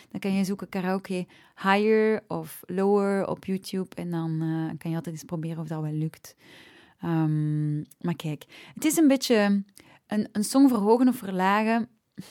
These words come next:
Ik ben er niet altijd fan van, want, ehm, hoe lager je een song maakt, hoe mysterieuzer hij wordt volgens mij. En hoe hoger je een song maakt, hoe happier hij wordt.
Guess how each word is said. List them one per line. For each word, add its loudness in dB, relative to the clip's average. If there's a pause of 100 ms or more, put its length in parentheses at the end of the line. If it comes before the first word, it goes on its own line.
(240)
Ik -20
ben 6
er 12
niet 10
altijd 0
fan 2
van, 4
want, 0 (440)
ehm, 0
hoe -2
lager 2
je 4
een 4
song 2
maakt, -2 (140)
hoe -2
mysterieuzer 0
hij -2
wordt -4
volgens -6
mij. -2
En -2
hoe 0
hoger 0
je 0
een -4
song -2
maakt, -4
hoe -6
happier -10
hij -8
wordt. -14